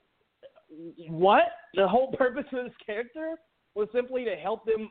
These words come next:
open the boxes and then kinda help out a little bit with, with Steppenwolf and then peace out?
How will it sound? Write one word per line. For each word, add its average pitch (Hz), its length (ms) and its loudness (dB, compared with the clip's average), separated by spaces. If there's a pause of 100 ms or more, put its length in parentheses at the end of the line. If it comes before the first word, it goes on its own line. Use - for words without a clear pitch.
open 220 240 -2
the 185 60 -8
boxes 196 500 -2
and 190 80 -6
then 165 280 -6 (560)
kinda 170 540 0 (260)
help 170 200 2
out 196 160 8
a 196 60 2
little 202 140 0
bit 196 240 0
with, 190 180 -2 (220)
with 165 180 -8
Steppenwolf 214 520 4
and 185 100 0
then 165 340 2 (360)
peace 233 220 0
out? 220 240 8